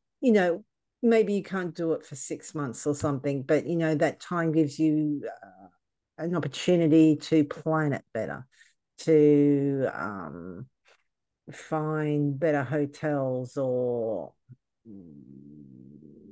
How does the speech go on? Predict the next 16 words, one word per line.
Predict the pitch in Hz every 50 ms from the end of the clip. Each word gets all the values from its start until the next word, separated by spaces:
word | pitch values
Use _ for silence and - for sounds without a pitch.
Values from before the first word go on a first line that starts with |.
| _ _ _
what | - 143 139 175 175
do | 165 147
they | 143 139 135
call | - - - 165 156 151 147 147
it | 135 -
when | 135 135 131
people | 127 - 151 147 143 - 139
just | 120 - 131 131 - -
kind | - 151 143 135 127
of | 127 127 120 - _ _ _
backpack? | 135 123 139 - _ - - 135 - - - -
Yeah, | - 208 185 139 117 120 -
backpacking | 175 180 175 - - - 151 135 135 - 139 131 127
options. | 101 - - - - 113 131 127 -
Or | 156 139 135 135 - - - - - _ _ -
maybe, | 196 190 190 185 185 185 165 175 170 170 165 160 156